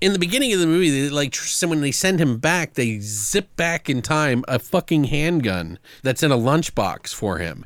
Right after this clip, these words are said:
And in the butt of the gun is two vials of fucking Return Back to the Future.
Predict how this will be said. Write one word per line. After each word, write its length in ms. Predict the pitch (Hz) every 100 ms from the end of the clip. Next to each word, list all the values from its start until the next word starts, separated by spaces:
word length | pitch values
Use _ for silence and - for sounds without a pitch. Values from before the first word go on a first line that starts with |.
| -
And 100 | 131
in 140 | 151
the 80 | 143
butt 200 | 117 170
of 100 | 190
the 60 | 139
gun 300 | 131 170 139
is 160 | 120
two 240 | - - 160
vials 460 | 123 107 104 123
of 100 | 127
fucking 400 | - 101 95 113
Return 560 | 113 131 - 190 208 220
Back 300 | 160 147 -
to 100 | 202
the 100 | 196
Future. 560 | 247 262 - 131 82